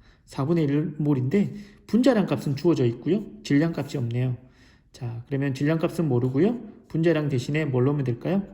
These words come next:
사십사 값을 넣어주면 질량 값을 알 수 있네요. 질량이 얼마가 들어가야, 어, 값이 사분의 일 이 나올까요? 네, 십일을 넣으면 되겠네요. 질량은 십일이 됩니다.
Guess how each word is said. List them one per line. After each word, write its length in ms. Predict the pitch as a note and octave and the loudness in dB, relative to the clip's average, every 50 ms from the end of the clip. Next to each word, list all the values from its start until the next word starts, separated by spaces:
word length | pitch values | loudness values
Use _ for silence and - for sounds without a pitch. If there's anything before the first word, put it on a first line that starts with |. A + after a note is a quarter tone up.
| - - - | -20 -20 -20
사십사 920 | _ - - - D#3+ D#3 D#3+ F3 E3+ - - - - D#3+ D#3+ D#3+ D#3+ D#3+ D#3+ | _ -16 -10 -8 -6 -4 -2 -4 -4 -4 -6 -8 -4 -2 0 0 0 -2 -4
값을 320 | D#3+ - - - - E3 | -6 -8 -10 -6 -6 -4
넣어주면 580 | D#3 C#3+ C#3 C3+ C3 C3 C#3+ C#3+ F#3+ A3 G#3 - - - - - | -2 -2 -2 -2 -2 -4 -2 -2 -2 -2 -2 -4 -12 -18 -20 -12
질량 240 | - - D3 D3+ D#3+ | -6 -2 -2 -2 -2
값을 260 | D#3 D#3+ - - - | -2 -6 -6 -6 -6
알 100 | D3+ C3 | -4 -4
수 140 | B2+ C3 - | -4 -4 -4
있네요. 320 | C#3+ B2+ B2+ B2 B2 B2+ B2 - - _ _ - - - _ _ | -4 -4 -2 -2 -2 -4 -6 -8 -14 _ _ -20 -20 -20 _ _
질량이 320 | - - E3+ F#3+ G#3 G#3 G3 | 2 6 6 8 8 8 6
얼마가 380 | F3+ F#3+ G3+ A3 G#3 G#3 G3 | 6 6 6 4 4 4 2
들어가야, 520 | D#3 C3+ C3 B2 A#2+ A#2+ B2+ D3 F#3 G3+ G3+ - - - - _ | 2 0 -2 0 -2 -2 -2 -4 -4 -6 -8 -12 -18 -20 -16 _
어, 360 | - B2 B2 B2+ B2 C3 C3 - _ | -6 -6 -4 -4 -6 -8 -10 -14 _
값이 280 | - - - - - D3+ | -10 -10 -8 -6 -8 -8
사분의 340 | - - D3 D#3+ D#3+ D3 | -6 -6 -4 -2 -2 -2
일 80 | C#3 C#3 | -2 -2
이 80 | D3 C#3+ | -2 -2
나올까요? 480 | B2+ A#2 G#2+ G#2 - C3+ C#3 F3 F3 - - - - _ _ _ - | -4 -4 -6 -6 -6 -4 -4 -4 -4 -6 -10 -20 -20 _ _ _ -4
네, 200 | C#3+ B2+ B2 - - | -2 -2 -2 -4 -8
십일을 600 | - - - G3 G3+ - - G#3 G3+ G#3 G#3+ G3 | -12 -8 -8 -8 -6 -4 -2 0 2 2 2 2
넣으면 200 | D#3+ C3+ B2+ A#2+ | 2 0 -2 -2
되겠네요. 500 | A#2 A#2 A#2+ A#2 B2 A#2+ B2 F#3 G#3 G3+ - - - - - - _ - - _ _ - | -4 -4 -4 -4 -4 -2 -2 -2 -2 -4 -6 -12 -20 -20 -20 -20 _ -20 -20 _ _ -8
질량은 360 | - C3 A#2+ A#2 A2+ D3 F3 | -4 -4 -2 -2 -2 -4 -4
십일이 360 | E3+ - G3+ G3+ G#3 G#3 G3+ | -4 -4 -2 0 0 2 0
됩니다. 340 | G3+ G#2+ G#2 G#2+ - - | 0 -2 -6 -8 -12 -14